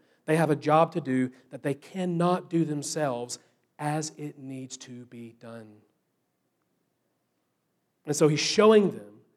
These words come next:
that in short order, he will be pouring out the Holy Spirit upon all his people, and these uniquely for the preaching of the gospel and the establishment of his church.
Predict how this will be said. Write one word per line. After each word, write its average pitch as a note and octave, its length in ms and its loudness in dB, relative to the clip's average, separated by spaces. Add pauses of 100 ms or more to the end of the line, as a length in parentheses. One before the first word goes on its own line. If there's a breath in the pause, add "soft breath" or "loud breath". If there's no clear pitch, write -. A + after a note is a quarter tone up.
(240)
that C#3+ 100 -2
in C#3 100 -4
short G#3+ 480 6
order, D#3 460 6 (180 loud breath)
he G3+ 260 2
will G#3+ 100 8
be F#3+ 160 4
pouring A3 600 4
out F3+ 420 2
the E3 100 0
Holy F#3 340 4
Spirit F3+ 500 4 (200 loud breath)
upon E3 260 4 (100)
all A#3 320 10
his F#3+ 200 -6
people, D3+ 500 -2
and F3+ 240 0
these A3 380 4
uniquely F#3+ 1160 4 (200 loud breath)
for F3+ 720 8 (120)
the - 80 -2
preaching C4+ 540 4
of B3 60 8
the B3+ 80 8
gospel G#3 720 6
and D#3 140 -2
the D#3+ 60 4
establishment C#3 560 -4
of A#2 80 -14
his A2+ 100 -20
church. - 520 -20